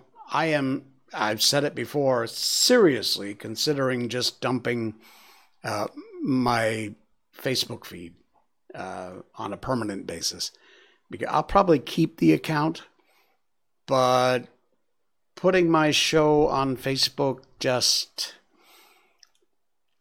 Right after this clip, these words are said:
it just isn't sitting right with me because of the, the crap that they're doing, getting in bed with the government again. And this is just the stuff we know about.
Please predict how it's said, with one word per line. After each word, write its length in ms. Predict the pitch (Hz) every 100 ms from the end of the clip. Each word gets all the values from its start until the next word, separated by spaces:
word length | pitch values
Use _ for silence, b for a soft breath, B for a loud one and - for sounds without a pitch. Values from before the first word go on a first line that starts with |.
| _ _ _ _ _ -
it 160 | 117
just 260 | - 120 -
isn't 260 | 104 101 -
sitting 300 | 104 95 -
right 220 | 180 98
with 140 | 87
me 180 | 92 92
because 400 | 92 90 98 -
of 120 | 87
the, 240 | 92 90 87 _ - - - _ _
the 80 | 101
crap 440 | - 113 104 - _ _ _
that 140 | -
they're 120 | 101 90
doing, 380 | 98 95 92
getting 260 | 92 98 95
in 120 | 90
bed 200 | 90 92
with 160 | 95 92
the 60 |
government 540 | 95 95 92 92 90 - _ _ -
again. 640 | 147 120 107 95 87 104 - _ _ _ _ _ -
And 140 | 160
this 180 | 208 208
is 140 | 151
just 200 | 143 -
the 60 | 135
stuff 340 | - 120 -
we 120 | 95
know 240 | 87 98 101
about. 320 | - -